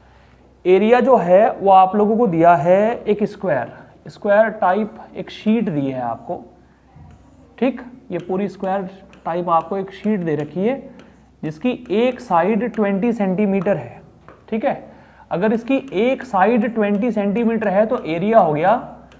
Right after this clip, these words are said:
four hundred into ten की power minus four। ये बताओ समझ आ गया area कैसे निकाला? Length into breadth कर लो या side into side कर लो या side का square कर लो,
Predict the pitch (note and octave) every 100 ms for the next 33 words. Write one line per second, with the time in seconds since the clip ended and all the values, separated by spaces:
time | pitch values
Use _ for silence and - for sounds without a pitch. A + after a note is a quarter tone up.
0 | _ - G3+ A#3 C4 A3 F3 E3 F#3 A3+
1 | G#3+ F3+ F#3 G#3 A#3 F#3 F#3+ F#3+ A#3 G#3
2 | E3+ G3 G#3+ E3 D#3 F3+ - D3 B2+ -
3 | E3+ E3+ F3+ G#3 G#3+ F#3 F#3 F#3 F#3+ A3
4 | A3 A3+ A3+ A3 A3+ A3+ A#3 B3+ - -
5 | - - - C3 C3+ G3+ G#3 - E3+ G#3+
6 | E3+ D#3 F#3 G3 G3+ G#3 G#3 G3+ F#3+ E3+
7 | F3+ F3+ F3 F#3 E3 F#3 F#3 G#3 G#3 G#3+
8 | G#3 E3+ D#3 C#3 G3 F3+ D3 B2 A#2 B2+
9 | D3